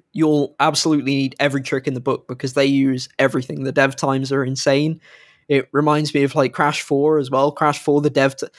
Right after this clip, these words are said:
the devs are, like, incredible at these games, like, ridiculous at these games in terms of how fast they are. Yeah, I, it's, it's really complex and, and deep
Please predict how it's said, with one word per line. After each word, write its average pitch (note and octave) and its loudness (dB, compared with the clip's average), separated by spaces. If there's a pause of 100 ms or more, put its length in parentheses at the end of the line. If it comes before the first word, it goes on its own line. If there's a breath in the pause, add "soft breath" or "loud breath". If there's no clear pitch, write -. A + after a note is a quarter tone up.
(160 soft breath)
the D3+ -8
devs F3 0
are, D#3 4
like, C#3 0
incredible D3 0
at D3 0
these D3+ -4
games, D#3+ 0
like, C3 0
ridiculous C#3+ -2
at C#3+ -6
these C#3 -2
games C#3+ -4
in C#3 -6
terms C#3 -4
of D3 -6
how C#3+ 0
fast C#3+ 0
they C#3 -2
are. D#3 -4
Yeah, C3+ 0 (100)
I, D3 4
it's, D3+ -2
it's E3+ -2
really D#3 2 (300)
complex C3 -2
and, B2+ -12
and B2+ -6
deep C3 -4